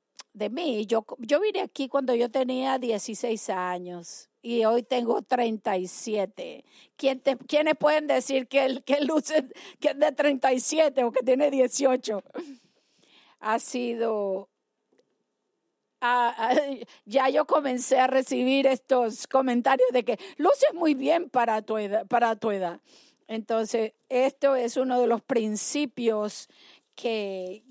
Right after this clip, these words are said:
que, que, que Pablo le está diciendo a Timo-, a Timoteo, de que no te dejes intimidar porque tú eres joven.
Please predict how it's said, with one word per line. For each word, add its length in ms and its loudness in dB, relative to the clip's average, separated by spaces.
que, 320 -8
que, 200 -2
que 160 -2
Pablo 480 0
le 120 0
está 220 0
diciendo 520 0
a 60 0
Timo-, 480 -6
a 160 -6
Timoteo, 720 0
de 180 -4
que 260 -6
no 760 2
te 200 0
dejes 320 2
intimidar 600 -2
porque 280 0
tú 140 -4
eres 240 -2
joven. 640 2